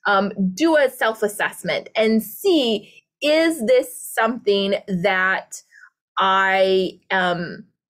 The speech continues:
have the training, have the capacity? Um, through the C B A I Field Supervision Program,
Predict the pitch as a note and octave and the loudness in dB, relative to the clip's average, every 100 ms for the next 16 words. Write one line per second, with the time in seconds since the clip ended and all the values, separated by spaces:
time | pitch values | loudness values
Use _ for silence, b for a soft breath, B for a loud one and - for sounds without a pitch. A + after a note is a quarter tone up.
0 | _ - A#3+ A3 A#3 B3+ A3 G#3 - G#3+ | _ -2 -2 0 -2 2 2 0 -2 -2
1 | G3+ G3 - - G3+ - G3 G#2+ - B | -2 -4 -6 -4 -4 -4 -8 -6 -8 B
2 | B B B _ G#3+ G3+ F#3+ - _ - | B B B _ 0 0 -2 -8 _ -4
3 | C4 D#4 E4 C#4+ - A#3+ G3 G3+ F#3 F#3 | 0 2 2 0 -2 -2 2 4 4 4
4 | F#3 G#3 C4 C#4 B3 C4 G#3+ F#3+ F3+ F#3+ | 0 0 0 0 -2 0 0 2 0 0
5 | F#3+ F3+ F3+ F3 E3 G3+ | 0 0 2 0 0 -4